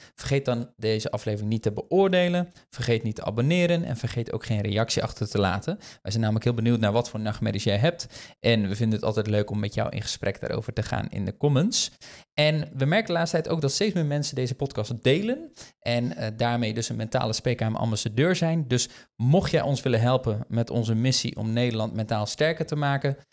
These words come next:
vergeet dan vooral niet deze podcast ook te delen met jouw vrienden, met je familie, als ze eventueel nachtmerries hebben. Of gewoon,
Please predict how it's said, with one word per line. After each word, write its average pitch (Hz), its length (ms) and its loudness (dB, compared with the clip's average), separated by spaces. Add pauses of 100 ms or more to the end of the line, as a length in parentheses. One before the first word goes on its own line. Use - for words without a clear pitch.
vergeet 135 260 2
dan 135 120 0
vooral 113 320 2
niet 123 160 2 (180)
deze 123 200 2
podcast - 360 -2
ook 107 160 -4
te 107 160 -4
delen 147 420 2
met 110 140 -2
jouw 113 100 -2
vrienden, 156 540 2 (140)
met 107 160 -6
je 117 60 -4
familie, 139 580 2 (200)
als - 180 -4
ze - 80 -2
eventueel 104 340 -2
nachtmerries 117 440 0
hebben. 110 320 0 (260)
Of 123 160 0
gewoon, 107 520 2